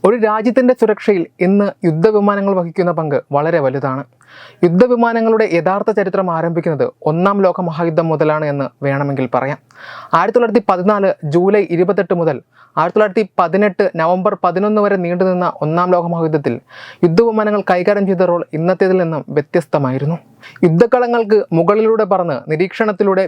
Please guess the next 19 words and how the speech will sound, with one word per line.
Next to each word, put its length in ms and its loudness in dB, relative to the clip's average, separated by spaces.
വിവരങ്ങൾ 380 0
ശേഖരിക്കുക 460 0
എന്നതായിരുന്നു 480 -4
അവയുടെ 320 0
പ്രധാന 340 0
ധർമ്മം. 260 -6
തുണി 220 4
കൊണ്ട് 240 4
പൊതിഞ്ഞ 280 2
ഒരു 200 2
തടി 260 2
ഫ്രെയിം 240 2
കൊണ്ട് 220 0
നിർമ്മിച്ച 320 -2
ബൈപ്ലെയിനുകളായിരുന്നു 880 0
അക്കാലത്തെ 460 -2
യുദ്ധവിമാനങ്ങൾ. 680 -2
പരമാവധി 540 0
വേഗത 260 2